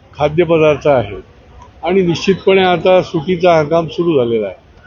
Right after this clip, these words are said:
लोक या ठिकाणी निश्चितपणे येतील. त्याचबरोबर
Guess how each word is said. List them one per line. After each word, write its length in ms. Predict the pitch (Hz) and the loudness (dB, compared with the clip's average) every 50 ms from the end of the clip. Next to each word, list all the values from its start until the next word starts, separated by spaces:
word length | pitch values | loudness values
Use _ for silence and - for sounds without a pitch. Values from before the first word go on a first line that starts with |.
| - - - - - - - - - - - - | -18 -16 -16 -16 -16 -18 -20 -20 -20 -20 -12 -2
लोक 520 | 127 135 135 - - 175 170 165 165 160 156 | 0 0 0 2 0 2 2 4 2 2 2
या 140 | 147 147 | 0 0
ठिकाणी 400 | 139 123 143 135 151 147 147 151 | 0 -2 -2 -2 -2 -2 -2 -2
निश्चितपणे 680 | 147 135 123 - - - 131 - - 147 139 143 139 143 139 135 - - - - - - - - - - - - - 120 | -4 -6 -6 -8 -8 -12 -12 -6 -4 -2 0 2 2 0 0 -2 -6 -10 -16 -16 -16 -16 -16 -16 -20 -20 -18 -10 -2 -2
येतील. 400 | 131 127 - - 151 156 151 170 170 - - - - - - - - - - - - | -2 0 0 0 0 0 0 -2 -6 -10 -16 -20 -20 -20 -20 -20 -20 -20 -18 -4 0
त्याचबरोबर 840 | 151 156 170 175 175 170 180 180 175 170 190 190 190 196 190 180 | 2 2 2 0 0 0 0 0 2 2 2 2 2 0 -2 -4